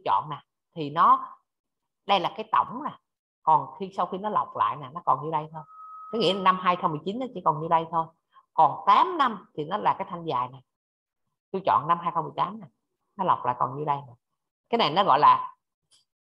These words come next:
highlight. Còn cái này là nó lọc luôn.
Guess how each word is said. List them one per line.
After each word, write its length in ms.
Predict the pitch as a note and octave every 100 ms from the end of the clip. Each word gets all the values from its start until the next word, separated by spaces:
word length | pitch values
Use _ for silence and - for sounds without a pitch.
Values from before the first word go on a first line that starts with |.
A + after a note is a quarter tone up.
| _ _ _ _ _ _ _ -
highlight. 400 | F#3 F3 E3+ D#3 - _ _ -
Còn 140 | D#3
cái 80 | F3+
này 120 | F#3+
là 100 | C3+
nó 140 | B2+ F3
lọc 280 | A3 - F3+
luôn. 340 | F3+ D#3 -